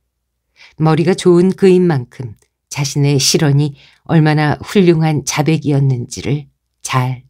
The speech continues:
알고 있었다. 얄궂게도 그의 머릿속에는 어린 시절부터 지금까지의 온갖 일들이 주마등처럼 어지러이 나타났다가는 사라져갔다. 긴 침묵이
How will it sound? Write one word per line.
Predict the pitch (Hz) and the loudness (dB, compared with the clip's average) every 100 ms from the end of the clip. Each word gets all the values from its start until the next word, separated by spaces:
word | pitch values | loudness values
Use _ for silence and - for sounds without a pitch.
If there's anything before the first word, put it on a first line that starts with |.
| _ - | _ -8
알고 | 117 113 - 101 | -6 -6 -6 -8
있었다. | - - 139 135 90 - _ _ _ _ _ _ _ - - | -6 -4 -4 -6 -12 -12 _ _ _ _ _ _ _ -20 -4
얄궂게도 | 160 175 180 175 175 160 175 - | -2 0 -4 -4 -4 -2 -2 -4
그의 | - 165 156 | -2 -2 0
머릿속에는 | 156 156 160 - 139 135 139 135 - _ _ _ | 0 -2 -4 -4 -4 -2 -2 -4 -8 _ _ _
어린 | 151 156 165 | 0 2 2
시절부터 | 160 - 151 143 139 - 135 135 - | 0 0 -2 -2 -8 -4 -2 -2 -6
지금까지의 | - 147 156 139 135 143 143 147 139 - - | -6 -2 -2 -2 -4 -4 -2 -2 -2 -6 -4
온갖 | 170 151 143 147 147 | 0 0 0 -2 0
일들이 | 151 143 139 131 85 _ _ _ _ | 0 -2 -4 -6 -8 _ _ _ _
주마등처럼 | - 147 135 135 131 135 - 143 147 165 _ _ _ _ _ | 0 2 2 0 -6 -6 -8 -4 -4 -6 _ _ _ _ _
어지러이 | 147 143 143 135 135 131 _ _ _ | -4 -2 -2 0 0 -4 _ _ _
나타났다가는 | 131 131 - 135 127 135 123 135 110 131 127 - | -6 -6 -4 -4 -4 -6 -8 -6 -4 -4 -6 -12
사라져갔다. | - 135 135 135 113 113 - _ 95 - _ _ _ _ _ _ _ _ _ _ | -10 -4 -2 -2 -6 -8 -12 _ -14 -14 _ _ _ _ _ _ _ _ _ _
긴 | - 156 156 156 151 151 139 | -2 0 0 0 -2 -4 -6
침묵이 | - - 196 160 135 117 - 127 131 | -6 0 0 2 0 -4 -6 -6 -6